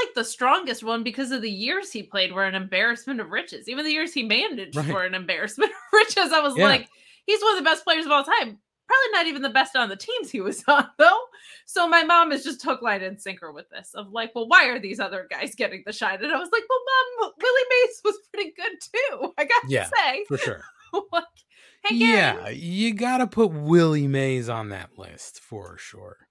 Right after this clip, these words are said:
Speaker 1: Yeah, there was nobody that, like, felt like they were unfairly there. Uh, but it was, it was just very funny that my mom was like, "He had more M V Ps than the other guys." <laughs> Wow, like,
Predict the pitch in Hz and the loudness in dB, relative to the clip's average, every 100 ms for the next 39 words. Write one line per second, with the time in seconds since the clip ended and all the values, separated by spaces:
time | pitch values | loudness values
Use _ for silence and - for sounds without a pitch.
0 | _ 285 311 339 349 311 370 403 403 339 | _ -4 -4 -2 -6 -2 -2 0 0 0
1 | 302 226 254 226 - 262 247 233 240 220 | -2 -2 -4 -4 -2 0 0 -2 -4 -2
2 | 214 202 - 202 202 202 202 170 170 190 | -2 -4 -4 -6 -6 -6 -6 -6 -6 -8
3 | 220 233 262 330 _ _ _ _ _ - | -10 -10 -10 -14 _ _ _ _ _ -4
4 | 196 185 175 170 - _ _ _ 220 254 | 0 0 0 -4 -8 _ _ _ -2 4
5 | 247 240 226 185 - 240 233 - 240 190 | 4 4 0 -4 -8 -4 -2 -4 -4 -2
6 | 185 180 185 175 170 160 170 160 165 160 | -2 -2 -4 -4 -4 -8 -8 -4 -4 -4
7 | 185 202 175 - 226 233 196 185 170 170 | -8 -8 -10 -8 -8 -4 -6 -6 -8 -8
8 | 170 170 - 220 370 - 208 220 180 220 | -10 -14 -10 -6 -6 -6 -8 -6 -4 -4
9 | 339 202 185 320 - 403 - - - - | -4 -2 0 -2 2 6 6 2 -8 -8
10 | - 494 | 2 2